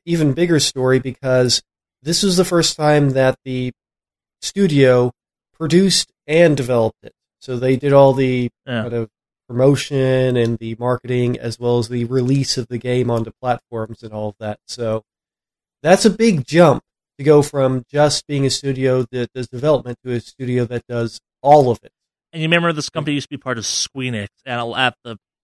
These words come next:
Speaker 2: the last
Speaker 1: Yeah.
Speaker 2: two games, there's been talk about kind of how that,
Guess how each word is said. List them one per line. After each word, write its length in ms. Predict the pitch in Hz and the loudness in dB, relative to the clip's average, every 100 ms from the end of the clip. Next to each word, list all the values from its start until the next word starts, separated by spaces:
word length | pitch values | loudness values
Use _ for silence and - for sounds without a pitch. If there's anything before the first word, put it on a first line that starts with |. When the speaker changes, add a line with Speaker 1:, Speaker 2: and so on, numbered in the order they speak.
| _ _ _ _ _ - | _ _ _ _ _ -6
Speaker 2:
the 60 | |
last 320 | 143 147 135 131 | 2 2 2 -2
Speaker 1:
Yeah. 80 | |
Speaker 2:
two 100 | 151 | -4
games, 400 | 139 135 135 131 | 0 2 2 -2
there's 140 | 127 113 | -6 -8
been 220 | 123 117 | -8 -10
talk 340 | - 123 117 | -6 -2 -2
about 300 | 127 117 113 | -2 -2 -4
kind 240 | - 113 110 | -4 -8 -6
of 80 | 107 | -4
how 420 | 117 113 110 113 | -2 0 0 -4
that, 280 | 107 117 | -2 -2